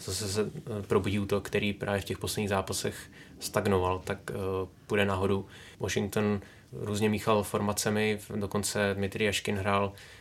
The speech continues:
eh, v tom pomyslném ruském útoku s Kuzněcovem a s Ovečkinem. To se nějak,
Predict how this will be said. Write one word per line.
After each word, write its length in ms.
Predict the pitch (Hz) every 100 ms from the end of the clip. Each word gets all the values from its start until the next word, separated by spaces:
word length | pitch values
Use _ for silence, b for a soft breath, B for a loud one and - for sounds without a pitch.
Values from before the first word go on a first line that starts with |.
| B -
eh, 40 | 104 98 95
v 220 | - -
tom 260 | 104 101
pomyslném 480 | 95 101 92 107 101
ruském 400 | 101 95 110 104
útoku 480 | 98 101 - 107 98
s 100 | -
Kuzněcovem 540 | - 101 98 104 98
a 80 | 101
s 60 | 95
Ovečkinem. 560 | 98 - - 104 104 104 B B -
To 80 | 98
se 180 | -
nějak, 380 | 101 95 95 -